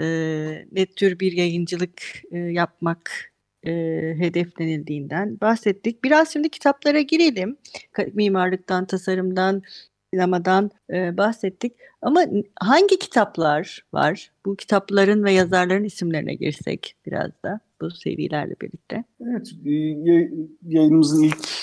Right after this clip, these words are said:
Speaker 2: kısmında bahsettiğimiz o güncel düşünce, yeni düşünce diye andığımız seride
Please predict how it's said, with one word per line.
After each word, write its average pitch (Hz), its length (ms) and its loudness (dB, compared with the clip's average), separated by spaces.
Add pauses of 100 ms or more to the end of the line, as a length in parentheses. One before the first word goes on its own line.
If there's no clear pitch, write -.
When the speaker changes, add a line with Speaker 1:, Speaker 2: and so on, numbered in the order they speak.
(120)
Speaker 2:
kısmında 139 580 4
bahsettiğimiz 113 1080 0
o 101 220 -2 (140)
güncel 113 520 4
düşünce, 98 380 -2
yeni 110 320 4
düşünce 95 600 -4 (220)
diye 107 160 -4
andığımız 107 540 -6
seride 127 600 2